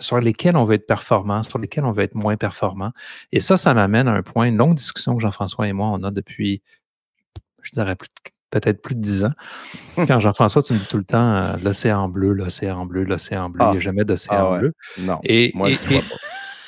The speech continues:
Speaker 1: <laughs> et je soulevais un point que je pense qui est important. C'est, c'est, c'est, je pense qu'on est d'accord sur le fait que, euh, toute forme de stratégie doit être adaptée à la réalité du marché et doit surtout évoluer en fonction aussi de,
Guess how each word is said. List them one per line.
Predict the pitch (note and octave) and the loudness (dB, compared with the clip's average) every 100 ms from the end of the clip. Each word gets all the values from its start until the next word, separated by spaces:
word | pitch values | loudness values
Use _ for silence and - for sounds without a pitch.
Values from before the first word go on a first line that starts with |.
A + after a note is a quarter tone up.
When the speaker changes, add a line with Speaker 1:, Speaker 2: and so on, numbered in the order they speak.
| - - | -14 -6
Speaker 1:
<laughs> | A#3 - - | -6 -4 -2
et | B2+ | 2
je | C3+ | 2
soulevais | - D3 E3 C#4+ | 2 2 2 2
un | G#2+ | 2
point | - D3 | 0 0
que | - - | -2 -4
je | |
pense | - C3 | -2 -2
qui | - | -2
est | A2 | -4
important. | G2 G#2 - G#2+ A2 | -2 -4 -4 -4 -2
C'est, | - A#2+ | -2 -2
c'est, | - C#3 - - | -2 -6 -8 -12
c'est, | - - B2 B2 C3 - - | -6 -2 0 0 -2 -6 -14
je | - | -2
pense | - F3+ | 2 4
qu'on | C3+ | 4
est | A#2 | 4
d'accord | G#2+ - D#3 D3+ | 2 2 0 0
sur | B2 | -2
le | G#2 | -2
fait | - D3 | 0 0
que, | - B2+ B2+ C3+ C3+ - - - - - | 0 0 0 0 -4 -12 -20 -20 -20 -8
euh, | - G2 F#2+ F#2 G2 - - - | 0 2 2 0 -2 -6 -12 0
toute | E3+ | 0
forme | - F3 | 4 4
de | E3 | 4
stratégie | - A#2 A2 G2+ C#3 | 2 0 0 0 2
doit | A#2+ | 0
être | G2+ | 0
adaptée | G2 - _ B2 C3 C3+ _ _ _ | 0 -4 _ -2 -2 -4 _ _ _
à | - A#2 | -4 0
la | G#2+ | 0
réalité | G2+ G2 F#2+ | 2 0 0
du | G#2+ A2 | -2 -2
marché | F#2 - B2+ C3+ - - | -4 -4 -4 -4 -4 -2
et | |
doit | A2 A2+ A#2 C3 | -2 0 0 0
surtout | - G#2 - D#3 D#3 - | -2 -6 -2 -2 -2 0
évoluer | A#2+ A2+ A2 G#2 A#2+ C3 | 2 4 4 4 2 2
en | |
fonction | G2+ G#2+ - D3+ | -2 -6 -4 -4
aussi | B2+ - C3+ - - - - - | -4 -4 -8 -10 -14 -20 -16 -10
de, | G#2 A2+ A#2 | 0 4 6